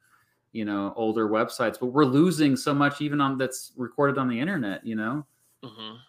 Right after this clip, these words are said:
Speaker 1: Think about
Speaker 2: How
Speaker 1: all
Speaker 2: do you
Speaker 1: the
Speaker 2: decide what's important?
Speaker 1: Yeah, exactly. I mean, <laughs> we don't even look at all, we don't even look at, like,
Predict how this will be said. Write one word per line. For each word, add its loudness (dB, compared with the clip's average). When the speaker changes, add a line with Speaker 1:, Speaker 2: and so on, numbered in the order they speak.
Speaker 1:
Think 4
about 10
Speaker 2:
How 10
Speaker 1:
all 6
Speaker 2:
do 6
you -2
Speaker 1:
the -12
Speaker 2:
decide 2
what's -4
important? -10
Speaker 1:
Yeah, 4
exactly. 4
I -2
mean, 6
<laughs> -12
we 10
don't 8
even 2
look 2
at 2
all, 2
we 2
don't 2
even 0
look -2
at, -6
like, -4